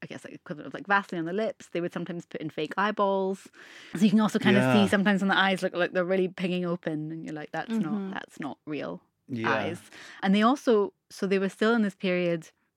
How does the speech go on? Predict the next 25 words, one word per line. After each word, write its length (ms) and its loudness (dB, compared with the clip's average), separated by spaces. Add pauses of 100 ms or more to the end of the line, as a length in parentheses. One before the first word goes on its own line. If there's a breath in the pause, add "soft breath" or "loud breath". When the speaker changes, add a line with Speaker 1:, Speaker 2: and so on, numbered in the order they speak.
Speaker 1:
trying 180 -2
to 100 -6
establish 600 -4
ways 340 -4
of 380 -8
kind 100 -10
of 80 -10
filing 400 -2
the 60 -4
photographs, 680 -6
especially 320 0
if 60 -10
you 60 -2
don't 180 -4
know 80 -8
who 100 -4
the 80 -6
people 280 -4
are. 180 6
How 120 -6
are 60 -2
you 120 -8
gonna 200 -8
find, 400 -4
Speaker 2:
Ah. 200 -8